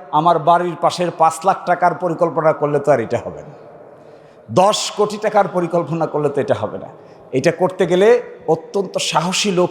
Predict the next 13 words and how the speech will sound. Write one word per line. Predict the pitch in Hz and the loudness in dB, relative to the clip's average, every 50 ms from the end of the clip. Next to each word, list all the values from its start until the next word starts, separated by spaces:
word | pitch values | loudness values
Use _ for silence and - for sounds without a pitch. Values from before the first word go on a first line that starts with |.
| - | -2
ছাড়া | - - 165 156 151 135 101 - - - - - - - | -2 0 2 2 4 2 0 -2 -8 -16 -18 -12 -8 -6
এগুলোকে | 147 135 135 156 165 165 - - | -4 -2 -2 -2 -2 -2 -2 -2
হাত | 117 - 131 143 156 147 139 | 0 2 2 0 0 0 -2
দিয়ে | 139 175 185 202 220 220 - - - - | 0 2 2 4 2 0 -4 -8 -14 -12
শেষ | - - - - 226 220 - - | -10 -6 0 2 2 2 2 0
করতে | - 170 - - 107 | -4 -4 -6 -6 -8
পারবে | - 92 - - - - | -8 -8 -10 -12 -16 -20
না। | - - - - - - - - - - - - - - - - - _ _ _ _ - | -20 -20 -20 -20 -20 -20 -20 -20 -20 -20 -20 -20 -20 -20 -20 -20 -20 _ _ _ _ -2
এগুলো | 139 139 160 170 | 0 2 2 2
তো | 160 - - | 2 2 0
শুরু | - - - 202 208 226 | 2 2 2 2 2 4
করতে | - 226 220 220 - 214 | 4 2 2 4 4 2
হবে, | 202 214 214 240 254 254 | 4 4 4 4 2 2